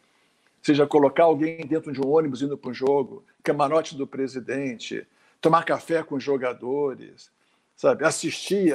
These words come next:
seja, aquela apelação dentro do vestiário, sabe? Aquela emoção da competição, abraçar os jogadores numa vitória.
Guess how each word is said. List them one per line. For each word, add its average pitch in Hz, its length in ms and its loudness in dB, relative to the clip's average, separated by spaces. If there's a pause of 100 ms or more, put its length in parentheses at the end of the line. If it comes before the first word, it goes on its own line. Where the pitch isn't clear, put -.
seja, 143 140 -2
aquela 147 200 2
apelação 143 480 -4
dentro 160 360 -6
do 143 120 -2
vestiário, 139 1120 -6
sabe? 135 220 -8
Aquela 147 220 0
emoção 147 600 0
da 151 140 2
competição, 139 1000 -6 (600)
abraçar 165 540 2
os 185 80 0
jogadores 165 380 -4
numa 160 200 -8
vitória. 139 640 -6